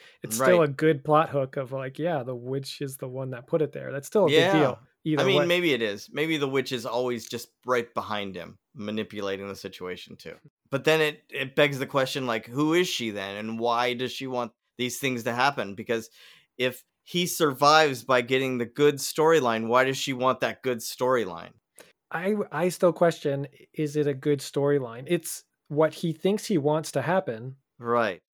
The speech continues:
Speaker 1: And he thinks it's good, but
Speaker 2: Mm-hmm.
Speaker 1: maybe that doesn't really matter. He could save as many people he, as he wants, as long as the end result, like, the one thing the witch needs him to do, as long as he does that, maybe the witch doesn't care.
Speaker 2: Which is get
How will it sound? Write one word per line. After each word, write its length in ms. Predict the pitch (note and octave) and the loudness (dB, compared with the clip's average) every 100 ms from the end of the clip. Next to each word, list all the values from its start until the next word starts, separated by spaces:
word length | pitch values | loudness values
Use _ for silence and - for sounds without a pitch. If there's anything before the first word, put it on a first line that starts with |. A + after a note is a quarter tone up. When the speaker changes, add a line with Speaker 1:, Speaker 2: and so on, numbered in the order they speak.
| _ D3+ | _ -4
Speaker 1:
And 200 | C#3 C3+ | -2 -2
he 220 | F3+ A3+ | -4 -4
thinks 280 | D#3 C3+ C3+ | -4 -4 -6
it's 140 | C3 | -8
good, 360 | - B2+ C3+ C#3+ _ _ A#2+ | -8 -6 -6 -10 _ _ -2
but 240 | C#3 A#2+ | 0 2
Speaker 2:
Mm-hmm. 0 | |
Speaker 1:
maybe 420 | D#3+ D#3+ D#3+ D#3 | 2 2 2 2
that 140 | C#3+ C#3+ | 0 0
doesn't 280 | C#3+ C#3 C3 | 0 -2 -2
really 200 | C#3+ C#3 | -2 -2
matter. 540 | C3 C3+ C3+ C3 C3 _ _ | -2 -2 -2 -4 -8 _ _
He 260 | - D3+ F3+ | -8 -2 0
could 160 | D#3+ | 0
save 220 | - E3 C#3+ | 2 2 2
as 80 | C#3 | 2
many 160 | C#3+ | 0
people 260 | C#3+ C3 C3+ | -2 -4 -4
he, 140 | C3 C3 C#3 | -4 -6 -8
as 140 | B2 | -6
he 80 | C3 | -4
wants, 320 | C#3 C#3 C#3 | -2 -2 -4
as 120 | A#2+ | -8
long 400 | C3 C3 D3 D3+ | -6 -2 0 0
as 120 | C3+ | -4
the 180 | C3+ C#3 - | -8 -8 -4
end 300 | E3+ F#3+ D#3+ | -2 -2 -4
result, 540 | E3 D3+ F3 C#3 - - | -8 0 2 2 0 -10
like, 160 | C3 C#3+ | -10 -8
the 80 | |
one 460 | C3 C3+ D3 D#3 D#3 | -6 0 2 4 2
thing 240 | D#3 D3 | 2 0
the 60 | C#3 | 0
witch 180 | C3+ C3+ | -4 -4
needs 180 | C#3 C3+ | -6 -4
him 80 | C3+ | -6
to 80 | |
do, 320 | C3 C#3 C3 B2 | -4 -4 -4 -4
as 100 | C3+ | -4
long 140 | C#3+ | -2
as 60 | D3 | -2
he 60 | |
does 200 | C#3+ B2+ | -2 -2
that, 340 | C#3+ B2 - - _ - | -4 -4 -10 -18 _ -8
maybe 420 | C3+ C3+ C3 C3+ | -6 -4 -4 -4
the 80 | B2+ | -6
witch 160 | B2+ | -8
doesn't 200 | B2 B2+ | -10 -10
care. 260 | - D3+ - C3 | -16 -18 -16 -2
Speaker 2:
Which 300 | C3+ C3+ D3+ | 0 0 0
is 280 | C3 A#2+ | 0 -2
get 280 | - C#3+ C#3+ | -6 0 0